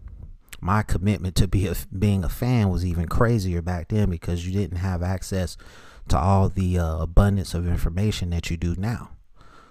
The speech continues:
So one would rely on T V to get sports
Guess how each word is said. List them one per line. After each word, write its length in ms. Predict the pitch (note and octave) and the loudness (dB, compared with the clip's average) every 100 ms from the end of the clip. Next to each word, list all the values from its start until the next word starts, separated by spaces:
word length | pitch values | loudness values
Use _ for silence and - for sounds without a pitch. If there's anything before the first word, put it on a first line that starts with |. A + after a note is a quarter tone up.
| _ - | _ -16
So 540 | - F#2 F2 D2+ D2+ - - - - - - - | -6 -2 -2 -4 -6 -10 -12 -14 -16 -20 -16 0
one 320 | G2 A#2 A2+ | 4 4 6
would 160 | G#2+ F2+ | 6 6
rely 360 | F2+ F#2 G2 | 4 4 4
on 160 | F#2+ F2+ | 4 4
T 280 | - F3 C#3 | 4 4 2
V 260 | F#2 F2+ | 2 2
to 160 | - F2 | 2 2
get 200 | F2+ F2 | 2 2
sports 640 | - - A2 G2+ - | 2 6 6 6 0